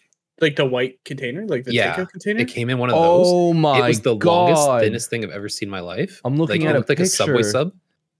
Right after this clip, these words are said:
Speaker 2: but, like, it was so dense and, like, i-, you couldn't even, I had to, like, use it, like, almost a f-, uh, fork and knife.
Speaker 1: How'd you find the pictures?
Speaker 3: Google.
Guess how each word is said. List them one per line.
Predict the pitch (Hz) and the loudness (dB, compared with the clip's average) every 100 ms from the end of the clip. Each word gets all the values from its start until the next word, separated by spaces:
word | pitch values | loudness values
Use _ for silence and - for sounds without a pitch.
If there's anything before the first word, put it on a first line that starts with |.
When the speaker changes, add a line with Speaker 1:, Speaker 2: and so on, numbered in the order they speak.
| _ 120 | _ -4
Speaker 2:
but, | 110 98 | -4 -2
like, | 92 90 _ | -6 -6 _
it | 107 110 _ _ - | -8 -8 _ _ -12
was | 107 - - - | -6 -4 -2 -2
so | - 104 107 110 107 104 _ _ | -2 0 0 0 -2 -8 _ _
dense | 92 98 113 - - | -6 -4 -8 -10 -10
and, | 98 87 90 90 | -10 -14 -12 -12
like, | 92 85 - _ _ _ _ _ _ - | -12 -12 -18 _ _ _ _ _ _ -14
i-, | - - | -14 -16
you | 135 - | -12 -6
couldn't | 135 123 | -4 -4
even, | 120 | -6
I | 107 101 | -6 -4
had | 113 110 | -4 -4
to, | 120 | -2
like, | 98 - | -2 -4
use | - 104 104 | -10 -10 -10
it, | - | -14
like, | - - | -20 -10
almost | 104 101 - | -8 -8 -12
a | |
f-, | - - - - | -16 -20 -20 -10
uh, | 98 90 87 - _ - - _ _ _ _ | -6 -6 -8 -14 _ -18 -18 _ _ _ _
fork | - 101 | -4 -4
and | 98 | -6
knife. | 92 85 - _ _ _ _ _ _ - | -8 -12 -18 _ _ _ _ _ _ -12
Speaker 1:
How'd | 151 190 | -4 -2
you | 233 | -2
find | 254 240 | -2 -2
the | 170 | -2
pictures? | - 220 - 120 120 - _ _ _ _ _ _ _ _ _ - | -4 -8 -6 -8 -10 -20 _ _ _ _ _ _ _ _ _ -8
Speaker 3:
Google. | 117 113 113 131 151 151 | -2 0 2 0 0 -4